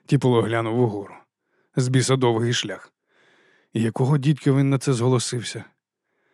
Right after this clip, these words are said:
Тільки аби збити посмішку з обличчя того бовдора Морвіра і довести Меркато, що він вартий грошей, котрі вона платить. "Завжди був собі найбільшим ворогом",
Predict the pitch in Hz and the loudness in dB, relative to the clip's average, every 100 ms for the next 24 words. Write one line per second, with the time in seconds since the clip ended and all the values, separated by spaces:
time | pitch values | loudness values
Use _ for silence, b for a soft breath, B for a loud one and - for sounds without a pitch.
0 | _ - 143 127 123 123 123 113 131 131 | _ 0 2 4 4 4 0 2 2 2
1 | 120 131 - 120 131 117 120 123 - 120 | 2 2 2 -2 0 0 0 0 -2 0
2 | 120 120 120 120 117 117 117 139 156 120 | 0 0 0 0 0 0 2 2 4 2
3 | 107 107 107 120 123 - 139 127 110 135 | 0 -4 -4 -2 0 0 0 -2 0 -2
4 | 123 113 - 120 117 113 127 120 110 123 | -2 -4 -4 -4 -2 0 0 -2 -4 -2
5 | - 160 147 113 107 107 104 104 95 - | 0 0 0 -4 -6 -6 -8 -12 -16 -20
6 | _ _ b b b b b b b b | _ _ b b b b b b b b
7 | b b 117 113 123 113 117 117 104 127 | b b -4 0 0 -2 0 0 0 -2
8 | 120 113 117 110 107 - 113 107 104 98 | 0 0 0 -2 -2 -2 -2 -2 -4 -6
9 | 98 | -8